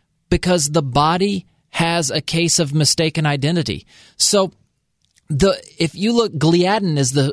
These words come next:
is one of the proteins that's in gluten. If, if you look at the molecule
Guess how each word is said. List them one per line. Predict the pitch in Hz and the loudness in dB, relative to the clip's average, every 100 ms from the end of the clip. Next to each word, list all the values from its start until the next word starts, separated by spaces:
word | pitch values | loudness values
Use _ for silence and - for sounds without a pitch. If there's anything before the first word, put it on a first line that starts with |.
| 151 | -2
is | 139 | -4
one | 143 175 | -2 -2
of | |
the | 156 | 0
proteins | - 156 - 135 120 117 | 0 0 2 0 0 0
that's | - 131 120 - | 0 -2 -2 -2
in | 139 135 | -2 -2
gluten. | 120 131 131 110 101 _ _ _ _ _ _ _ | 2 0 2 0 -2 _ _ _ _ _ _ _
If, | 160 147 - _ | -2 -2 -6 _
if | - 151 | -4 -2
you | 160 214 | 0 0
look | 214 214 202 | 2 0 0
at | 165 127 | -4 0
the | 143 | 0
molecule | 135 147 180 196 - - 131 117 117 139 | 2 2 2 2 0 0 2 4 0 -4